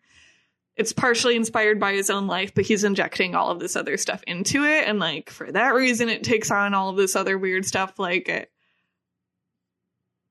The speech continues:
and I, I can't tell if that's the same for other people too. Like, that's why, maybe that's why a lot of this is coming up, but, like, it is a very interesting <laughs> experience watching this ep-, or this season of the show where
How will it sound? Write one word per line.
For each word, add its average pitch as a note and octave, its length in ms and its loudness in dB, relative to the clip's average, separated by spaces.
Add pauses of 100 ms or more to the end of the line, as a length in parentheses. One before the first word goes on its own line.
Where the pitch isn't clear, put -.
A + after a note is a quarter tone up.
(180)
and C4 120 4
I, B3 200 2
I A#3+ 100 2
can't C#4 340 2
tell B3+ 160 2
if A#3 80 -6
that's G#3+ 220 -2
the G#3+ 80 -2
same G3 260 0
for - 120 -4
other F#3+ 180 0
people F#3 320 -6
too. G3+ 320 4
Like, F#3 180 0
that's F3 200 -2
why, F3 640 0 (280)
maybe F#3+ 300 4
that's F3 200 -2
why F3 200 2
a E3 100 0
lot E3+ 260 0
of D#3+ 100 -4
this - 260 -4
is - 180 -4
coming E3+ 400 -4
up, B3 260 0
but, A#3 120 0
like, E3+ 420 -4 (460)
it B3 160 4
is B3+ 160 2
a A3 80 4
very B3 420 2
interesting A#3+ 520 2
<laughs> - 20 0
experience E4 720 0
watching C4+ 420 2
this A#3+ 220 2
ep-, G#3+ 200 -2
or A#3 160 6
this A3+ 220 4
season A3 300 2
of G3 160 0
the F#3+ 100 2
show G3 300 0
where F3+ 400 2